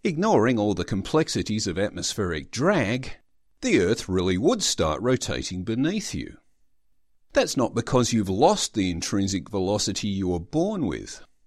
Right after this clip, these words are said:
It's because the circumferential distance you have to cover to do a full orbit around the Earth becomes much greater at high altitude. So, in spite of the intrinsic velocity you've retained since birth,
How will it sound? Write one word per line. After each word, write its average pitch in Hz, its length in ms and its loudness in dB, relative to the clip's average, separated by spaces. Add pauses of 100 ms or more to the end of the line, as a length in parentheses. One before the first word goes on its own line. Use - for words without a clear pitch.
(140)
It's 240 160 0
because 117 480 0
the 101 140 0
circumferential 104 1080 -2
distance 95 720 -2
you 87 120 0
have 85 240 -6
to 90 100 -4
cover 98 380 -2
to 113 120 -6
do 95 280 -2
a 80 40 -6
full 123 480 0
orbit 208 420 6
around 82 340 -4
the 104 180 0
Earth 180 420 -2 (240)
becomes 180 500 4
much 110 320 0
greater 175 580 2 (140)
at 202 140 -2
high 67 360 -8
altitude. 110 760 -4 (1200)
So, 185 320 6
in 156 120 6
spite 190 460 2
of 95 140 0
the 82 160 -2
intrinsic 101 560 -2
velocity 104 540 0
you've 113 280 0
retained 131 460 0
since 120 260 -4
birth, 190 540 0